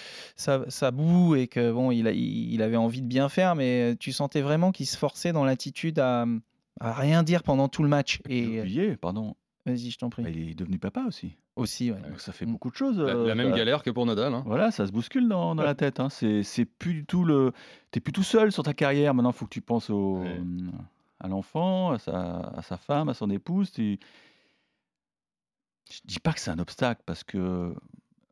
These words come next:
Speaker 2: Sébastien Grosjean avait eu des enfants très jeunes et lui,
Speaker 1: Mm.
Speaker 2: ça l'avait absolument pas
Speaker 1: Ah, le
Speaker 2: gêné. Au
Speaker 1: grand, ouais.
Speaker 2: contraire, même ça,
Speaker 3: Mm.
Speaker 2: ça lui servait des, d'aiguillon. Mais pour ces mecs-là qui sont des,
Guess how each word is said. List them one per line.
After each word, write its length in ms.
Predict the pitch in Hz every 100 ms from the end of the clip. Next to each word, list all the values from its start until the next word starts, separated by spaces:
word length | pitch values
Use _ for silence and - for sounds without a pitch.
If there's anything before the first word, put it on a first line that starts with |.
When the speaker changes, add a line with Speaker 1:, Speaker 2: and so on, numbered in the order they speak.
| -
Speaker 2:
Sébastien 400 | - 92 - 90
Grosjean 320 | 90 92 113
avait 100 | 95
eu 40 |
des 180 | 87 87
enfants 220 | 90 -
très 200 | 80 -
jeunes 260 | 101 123 135
et 60 | 90
lui, 200 | 85 147
Speaker 1:
Mm. 60 |
Speaker 2:
ça 140 | - 82
l'avait 220 | 85 85
absolument 300 | 107 - 107
pas 120 | - 98
Speaker 1:
Ah, 40 |
le 60 | 104
Speaker 2:
gêné. 100 | 123
Au 60 |
Speaker 1:
grand, 120 | 117
ouais. 60 | 135
Speaker 2:
contraire, 280 | 113 127 104
même 160 | 107
ça, 200 | 107 95 92
Speaker 3:
Mm. 240 | 101 92 82 _ _ _
Speaker 2:
ça 100 | 98
lui 100 | 90
servait 380 | - 95 95 98
des, 140 | 92
d'aiguillon. 580 | 87 90 101 110 160 170
Mais 420 | 107 98 95 92 - _
pour 160 | - -
ces 120 | -
mecs-là 380 | 170 165 - 170
qui 140 | -
sont 180 | 101 110
des, 240 | 101 92